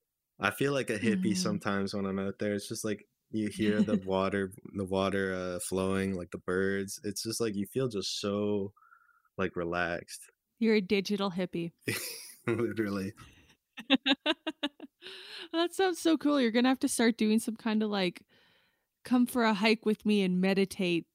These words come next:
Speaker 2: type of streams next.
Speaker 1: Yeah, w-
Speaker 2: Really go the next extra mile. <laughs>
Speaker 1: Well, yeah, sometimes, like, if there's a really nice view, I'll just sit there for a few minutes and just, like, let it all in, but I think
Speaker 2: Mm-hmm.
Speaker 1: finding, like, a, a spot, like, an actually,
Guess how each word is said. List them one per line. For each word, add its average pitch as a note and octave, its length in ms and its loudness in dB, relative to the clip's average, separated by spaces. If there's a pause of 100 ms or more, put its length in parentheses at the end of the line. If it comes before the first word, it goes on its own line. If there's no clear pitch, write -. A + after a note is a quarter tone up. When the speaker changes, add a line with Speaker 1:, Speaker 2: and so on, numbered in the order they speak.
(180)
Speaker 2:
type G#3 300 2
of G3+ 80 0
streams F3+ 600 -2
next. F3+ 680 -8
Speaker 1:
Yeah, D#3+ 220 0
w- C#3+ 200 0
Speaker 2:
Really A#3 280 4
go G#3 180 2
the G3 120 0
next G3 300 -2 (100)
extra - 260 -4
mile. F3 480 -6
<laughs> - 20 -8
Speaker 1:
Well, A#2 160 2
yeah, A#2 140 -2
sometimes, E3 500 -2
like, C3+ 180 -2
if A#2+ 160 -4
there's A#2 180 0
a G#2 60 -2
really A2 360 0
nice A2 280 -4
view, A2 360 0
I'll G2 160 -2
just G2 220 -2
sit G2 200 -4
there G#2+ 180 0
for A2 200 -2
a G2+ 60 -4
few A2 200 -2
minutes A2 420 0
and F#2 140 -4
just, - 180 -10
like, F2 300 -6 (180)
let F#2+ 200 -2
it F#2+ 140 -4
all F#2 240 0
in, G#2 300 -4
but F2+ 300 -4 (880)
I G#3 100 0
think F#3+ 220 0
Speaker 2:
Mm-hmm. - 20 -4
Speaker 1:
finding, G2+ 320 0
like, E2+ 140 -6
a, D#2 120 -6 (720)
a F#2 100 -2
spot, F2 520 -2 (420)
like, F2+ 160 -4
an F2 80 -4
actually, F2 480 -4